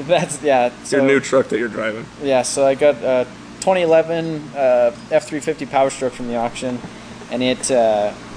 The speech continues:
Speaker 1: basically I bought it that same way. I was like, "Okay, clean title, super clean. There's, like, body and everything really clean. There's no damage on it." And, uh, it said mechan-, like, mechanical. And I was like, "Okay, it's probably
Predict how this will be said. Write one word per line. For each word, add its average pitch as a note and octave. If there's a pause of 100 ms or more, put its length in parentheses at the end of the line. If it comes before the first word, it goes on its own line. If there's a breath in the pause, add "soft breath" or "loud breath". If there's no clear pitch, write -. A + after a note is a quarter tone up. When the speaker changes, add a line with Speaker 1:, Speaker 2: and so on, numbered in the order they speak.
(360)
Speaker 1:
basically C#3+
I B2
bought C3
it A2+
that A#2
same C3
way. C#3
I B2+
was B2
like, B2+
"Okay, E3
clean F3+
title, D#3+
super D#3+
clean. D3 (480)
There's, C#3 (300)
like, C3
body D3
and D3
everything C#3+
really C#3+
clean. C#3+
There's B2+
no D3+ (220)
damage D3
on C#3
it." C3+ (400)
And, A#2+
uh, A#2 (140)
it B2+
said C3+
mechan-, C#3
like, B2
mechanical. B2
And A#2+
I A#2+
was B2
like, A#2+
"Okay, B2+ (960)
it's -
probably E3+